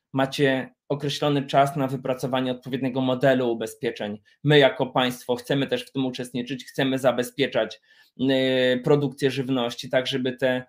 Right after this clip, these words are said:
y, ubezpieczenia mogły być, funkcjonować, y, żeby one były też zrobione w sposób rynkowy, ale z interwencją państwa, bo mówimy tutaj o produkcji żywności, czyli strategicznym elemencie".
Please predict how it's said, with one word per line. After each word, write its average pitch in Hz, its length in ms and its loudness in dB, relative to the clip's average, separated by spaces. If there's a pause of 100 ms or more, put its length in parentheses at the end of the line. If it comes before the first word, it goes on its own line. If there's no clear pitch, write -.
(340)
y, 139 40 -2 (400)
ubezpieczenia 147 600 0
mogły 139 280 2
być, 143 300 0
funkcjonować, 135 920 2
y, 127 420 -2
żeby 135 440 0
one 151 260 0
były 147 260 2
też 143 260 0
zrobione 143 460 0
w 139 60 -8
sposób 139 460 -4
rynkowy, 143 680 4
ale 135 220 4
z 143 140 -8
interwencją 143 640 0
państwa, 120 440 -2 (240)
bo 156 120 8
mówimy 151 420 2
tutaj 139 460 0
o 131 180 0
produkcji 139 760 -2 (160)
żywności, 143 720 0
czyli 135 260 -4
strategicznym 135 840 -4
elemencie". 123 600 0